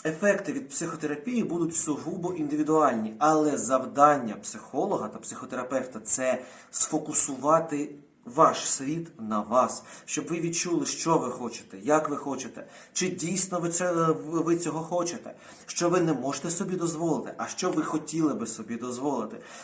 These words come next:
І тому, якщо після психотерапії ви вирішили істинно, беземоційно розлучитися з вашим партнером, перестати мучити одне одного, бо буває так, що партнери мучать одне одного роками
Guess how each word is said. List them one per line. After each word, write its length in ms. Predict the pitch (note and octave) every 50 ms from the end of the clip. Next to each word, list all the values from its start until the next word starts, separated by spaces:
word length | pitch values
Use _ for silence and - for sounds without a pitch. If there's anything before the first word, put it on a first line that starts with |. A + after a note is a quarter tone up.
| - -
І 120 | D3 F3+
тому, 360 | F3+ - G#3+ G#3+ G#3 F#3 C#3+ A#2
якщо 400 | B2+ - - - - G3+ E3+ -
після 400 | - - B3+ D4 E4+ - - G3+
психотерапії 720 | - - E3 E3+ E3+ E3 F3 E3+ F3 E3+ F3 D3 A#2 G#2+
ви 180 | G#2+ A#2+ C#3 C3
вирішили 600 | - C#3+ D#3 C#3+ C3 A2+ - A2+ A2+ G#2+ G#2+ G2+ - - - - - E3+ F3+ F3+
істинно, 420 | D3 - - - B2+ G#2+ G#2 G2 G2 A2
беземоційно 920 | D3 E3 F#3 E3 E3+ F3 E3+ E3+ E3+ E3 - - F3+ E3+ D3+ B2+ A#2 A2
розлучитися 600 | A#2 A2+ A2 C3+ C3+ - E3+ - - - A#2+ A2+
з 60 | -
вашим 300 | A#2 B2+ C3+ - - A2+ G#2+
партнером, 480 | - G2+ - - C#3 D3+ D3+ A#2+ G2 - - - - - -
перестати 560 | - E3+ F#3+ F#3 - - G#3+ G#3+ G#3+ A3+ A3+
мучити 520 | G3+ G#3+ A3 A3+ A3+ G#3+ - F3+ - - E3+
одне 220 | D#3+ D#3 D#3 F3
одного, 280 | F#3 F#3 E3+ D3 D3 D3
бо 100 | - G3
буває 380 | A#3+ C#4+ D4 D#4+ D#4 D#4 D#4
так, 220 | D#4 - D#4 C#4+ -
що 140 | - C4+ C4+
партнери 400 | C4+ A#3+ C4 C#4 C4+ C4+ C4+ C4
мучать 380 | B3+ C4+ D4 A#3 - A#3 G#3 -
одне 240 | G3 F#3 E3 A3
одного 380 | A3+ A3 - D#3 C#3 - C3 B2+
роками 760 | G#2+ G#2 A#2 B2 - - - A#2+ A#2+ B2 B2+ A#2+ A2+ G#2+ -